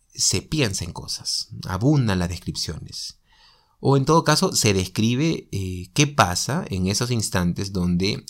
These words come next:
aparentemente no pasa nada. Voy a profundizar en esto,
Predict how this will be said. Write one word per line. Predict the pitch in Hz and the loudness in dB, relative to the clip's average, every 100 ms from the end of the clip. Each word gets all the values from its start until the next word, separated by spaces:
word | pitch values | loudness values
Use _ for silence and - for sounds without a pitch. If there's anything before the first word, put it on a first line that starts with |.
| - | -2
aparentemente | 85 - 87 101 139 143 151 139 113 95 151 294 _ - | 0 0 0 2 2 0 0 0 0 -2 -4 -6 _ -8
no | 95 | -4
pasa | 92 - 82 | -4 -4 -4
nada. | 82 76 85 _ _ _ _ _ _ _ _ - - - - - - | -6 -8 -14 _ _ _ _ _ _ _ _ -20 -20 -16 -14 -16 -10
Voy | - 175 | 0 0
a | 208 | 2
profundizar | 165 123 107 127 151 | 2 2 2 2 2
en | 143 | 2
esto, | 131 113 - 131 131 135 127 - | 0 0 -2 0 0 0 -4 -8